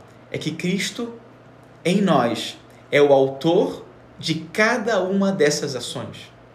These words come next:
É Ele que realiza esse sair ao encontro. É Ele que realiza esse revelar o seu próprio amor. É Ele que reúne, é Ele que forma, é Ele, é Ele, é Ele. E é Ele dentro de nós,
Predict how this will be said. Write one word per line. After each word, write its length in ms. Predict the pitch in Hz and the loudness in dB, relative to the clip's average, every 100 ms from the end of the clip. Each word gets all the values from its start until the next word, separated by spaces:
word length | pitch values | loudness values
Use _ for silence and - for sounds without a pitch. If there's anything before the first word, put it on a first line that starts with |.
| - - - - | -20 -20 -20 -4
É 120 | 139 | 4
Ele 280 | 156 208 220 | 6 6 4
que 160 | 214 185 | -4 -2
realiza 840 | 170 180 160 170 185 - 98 - - - - | 2 2 2 0 -2 0 -2 -4 -14 -16 -8
esse 200 | - - | -6 -4
sair 600 | - 131 151 165 - - - - | -2 0 0 -2 -6 -16 -20 -10
ao 140 | 117 | -8
encontro. 560 | 117 - 127 113 - - - - - - - | -8 -8 -8 -8 -12 -18 -18 -20 -20 -20 2
É 120 | 135 | 4
Ele 260 | 165 185 | 6 4
que 120 | 196 175 | 2 0
realiza 680 | 160 156 180 190 143 117 - | 2 2 2 0 2 0 0
esse 200 | 123 - | -4 -6
revelar 800 | 120 147 156 143 123 139 175 175 | -2 0 2 2 4 2 2 -2
o 40 | 143 | -8
seu 200 | - 214 | -4 -4
próprio 340 | 143 131 - | 0 -2 -4
amor. 240 | - 107 110 - - - | -8 -8 -10 -14 -20 0
É 100 | 135 | 4
Ele 300 | 156 196 190 | 6 6 2
que 160 | - | 0
reúne, 580 | 165 175 160 147 127 107 107 | 2 2 2 2 -2 -6 4
é 80 | |
Ele 300 | 135 160 170 | 4 4 0
que 180 | 170 - | -6 -8
forma, 420 | - 139 113 104 98 | -2 0 0 -4 -2
é 80 | 127 | 2
Ele, 320 | 156 160 - - - - - - - - | 2 0 -6 -18 -20 -20 -20 -20 -12 2
é 100 | 147 | 2
Ele, 260 | 127 104 - - - - | 2 -2 -12 -20 -20 0
é 100 | 135 | 2
Ele. 360 | 120 - - - - - - - - - - - - - - - | 4 0 -10 -16 -20 -20 -20 -20 -20 -20 -20 -20 -20 -20 -18 4
E 80 | |
é 60 | 139 | 6
Ele 320 | 156 202 214 | 8 6 4
dentro 360 | - 180 202 185 | 0 0 0 -4
de 120 | 165 | -4
nós, 460 | 143 110 101 - | -2 0 -2 -6